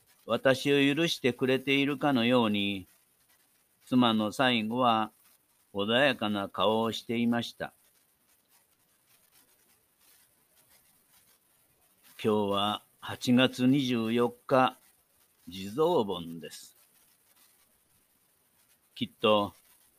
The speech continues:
自ら建立したお助け地蔵尊の懐に抱かれてるんでしょう。そして、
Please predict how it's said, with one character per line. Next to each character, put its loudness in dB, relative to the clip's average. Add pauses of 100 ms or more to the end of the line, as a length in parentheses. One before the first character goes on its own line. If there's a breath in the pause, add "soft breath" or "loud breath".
(540)
自 0
ら 6
建 2
立 2
し -10
た 2
お -6
助 -2
け -4
地 -6
蔵 -2
尊 -6
の -8
懐 -2
に 2 (220)
抱 0
か 0
れ 2
て -6
る -4
ん -2
で -6
し -10
ょ -6
う。 -20 (4000)
そ -10
し -10
て、 4